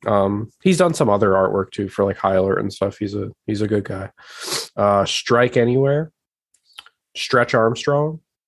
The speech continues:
Slow Crush, Shadows Fall. That's cool. Uh, Roadside Monument. Quicksand. Pedro the Lion. Nothing.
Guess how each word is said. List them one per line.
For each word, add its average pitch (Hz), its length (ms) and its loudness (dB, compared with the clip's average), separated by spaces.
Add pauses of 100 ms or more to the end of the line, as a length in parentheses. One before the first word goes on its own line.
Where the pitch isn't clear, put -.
(180)
Slow 117 420 0
Crush, - 680 -4 (1000)
Shadows 117 480 2
Fall. 123 440 0 (880)
That's 107 240 0
cool. 95 420 -6 (800)
Uh, 101 360 4
Roadside 110 580 2
Monument. 135 480 -2 (680)
Quicksand. 117 680 0 (880)
Pedro 151 380 2
the 143 100 2
Lion. 110 580 0 (1300)
Nothing. 165 560 0